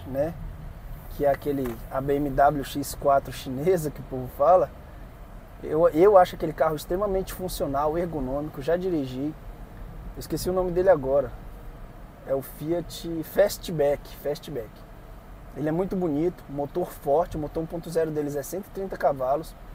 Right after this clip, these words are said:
são aí quase quinze cavalos a mais do que esse. O porta-mala deles é gigantesco, mais de quinhentos litros,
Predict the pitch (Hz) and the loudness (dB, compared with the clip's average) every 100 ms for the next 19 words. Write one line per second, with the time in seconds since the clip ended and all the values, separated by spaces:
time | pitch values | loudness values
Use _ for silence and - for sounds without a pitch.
0 | - - - - - - 151 143 139 139 | -16 -16 -16 -16 -12 -8 -2 0 0 0
1 | 131 117 - - 165 196 - 185 175 175 | -2 -4 -4 4 4 4 -2 -4 2 2
2 | 151 151 151 151 127 151 160 151 131 120 | 4 2 2 0 0 0 -2 -4 -6 -4
3 | 131 147 - - - - - - - - | -6 -8 -12 -16 -18 -18 -18 -18 -18 -16
4 | - 156 160 165 170 165 147 156 151 151 | -6 -4 0 2 4 4 2 0 2 2
5 | 160 196 208 - 151 - - - - - | 0 -4 -6 -4 -4 -6 -14 -20 -20 -12
6 | 131 156 196 247 214 220 190 190 190 170 | -4 2 4 4 0 -2 -2 0 0 -4
7 | 139 151 175 190 | -2 -2 -2 -8